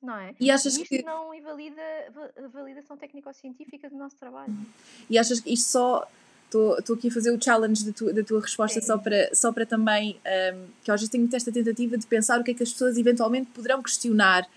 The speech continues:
Speaker 2: porque acho que é
Speaker 1: Sim.
Speaker 2: importante. Eh, tu falaste agora disto, de tu te colocares nessa posição. Achas que isso é incompatível com,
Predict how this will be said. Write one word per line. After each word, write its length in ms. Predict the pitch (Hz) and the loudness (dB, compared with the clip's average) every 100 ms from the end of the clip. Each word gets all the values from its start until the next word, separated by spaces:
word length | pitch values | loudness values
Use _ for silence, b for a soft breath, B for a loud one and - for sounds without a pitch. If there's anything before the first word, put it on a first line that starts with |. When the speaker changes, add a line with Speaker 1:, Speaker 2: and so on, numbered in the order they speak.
| b | b
Speaker 2:
porque 220 | - 208 214 | -8 0 2
acho 160 | 214 | 2
que 80 | - | 0
é 40 | |
Speaker 1:
Sim. 40 | 220 | -2
Speaker 2:
importante. 460 | 214 208 180 175 - B B B - | -2 -2 -4 -4 -10 B B B 0
Eh, 160 | 202 | 0
tu 100 | - 220 | 0 0
falaste 260 | 226 233 | 0 0
agora 260 | 233 240 233 | 0 0 0
disto, 340 | 233 233 - | 0 -4 -6
de 100 | 190 196 | -8 -6
tu 140 | 214 | -8
te 160 | - - | -10 -8
colocares 340 | 214 220 214 | -4 -2 -2
nessa 220 | 226 220 | -2 -2
posição. 380 | 208 220 208 185 | -4 -4 -4 -2
Achas 260 | 208 226 233 | -2 -4 -6
que 100 | 233 | -4
isso 140 | 254 | 0
é 40 | |
incompatível 760 | 240 240 240 240 233 233 214 214 | 0 2 0 0 -4 -6 -4 -6
com, 320 | - 226 214 | -2 -2 -2